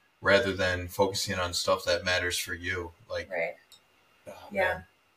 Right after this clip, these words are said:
Speaker 2: But I'm just trying to, like, throw out ideas for people when they're like, "Oh, what should we do?" In the summer and in the winter,
Speaker 1: Doesn't cost money, doesn't
Speaker 2: you
Speaker 1: cost
Speaker 2: can go hiking. And I'm not mean, like, a huge mountain. I mean, Green,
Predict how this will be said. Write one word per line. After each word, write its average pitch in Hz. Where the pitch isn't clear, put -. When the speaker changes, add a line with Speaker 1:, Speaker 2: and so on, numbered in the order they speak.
Speaker 2:
But 233
I'm 240
just 254
trying 220
to, 208
like, 196
throw 208
out 180
ideas 185
for 190
people 180
when 180
they're 180
like, -
"Oh, 208
what 208
should 214
we 208
do?" 196
In 202
the 175
summer 202
and 285
in 359
the 320
winter, 330
Speaker 1:
Doesn't 123
cost 127
money, 120
doesn't 110
Speaker 2:
you 262
Speaker 1:
cost 294
Speaker 2:
can 302
go 269
hiking. 247
And 240
I'm 240
not 262
mean, 226
like, 196
a 175
huge 180
mountain. 175
I 180
mean, 175
Green, 180